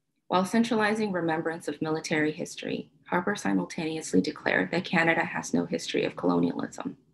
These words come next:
One can glean how for Harper, like his predecessors, a history of colonialism is instead a history of civilizational military triumph,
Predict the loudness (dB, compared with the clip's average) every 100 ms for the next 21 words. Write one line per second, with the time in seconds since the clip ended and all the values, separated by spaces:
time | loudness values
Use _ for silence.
0 | _ _ -20 -18 -8 4 4 8 6 6
1 | 4 4 2 -2 -2 2 0 4 4 6
2 | 6 8 6 2 -2 2 4 4 2 -2
3 | -2 -4 -6 -8 -20 -18 -16 -16 2 6
4 | 6 6 8 8 6 6 8 8 8 6
5 | 8 8 8 4 4 4 6 6 6 6
6 | 2 4 6 6 4 6 8 8 8 6
7 | 6 6 4 8 8 8 4 0 0 0
8 | 2 2 0 -6 -18